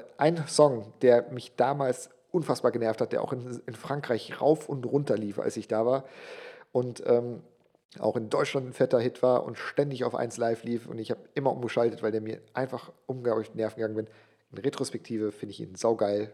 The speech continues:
Ich finde, das ist ein richtig guter Song für den Sommer. Guter Popsong, kann man nicht meckern. Wird ihn heute auch wieder spielen und wir spielen ihn gleich zum Abschluss.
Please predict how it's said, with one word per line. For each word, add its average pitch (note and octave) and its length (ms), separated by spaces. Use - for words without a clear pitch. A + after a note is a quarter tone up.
Ich - 140
finde, G2+ 380
das G#2+ 160
ist G#2+ 160
ein G#2 240
richtig C#3 480
guter A#2+ 420
Song - 440
für A#2 140
den G#2 120
Sommer. B2+ 440
Guter D3+ 180
Popsong, A#2+ 420
kann A#2+ 140
man A#2+ 100
nicht - 120
meckern. G#2+ 320
Wird A#2 160
ihn A#2 80
heute A2+ 180
auch G#2 80
wieder G#2 140
spielen A#2+ 280
und - 60
wir G2+ 80
spielen G#2 220
ihn A2 80
gleich G#2+ 220
zum G#2+ 120
Abschluss. G#2 400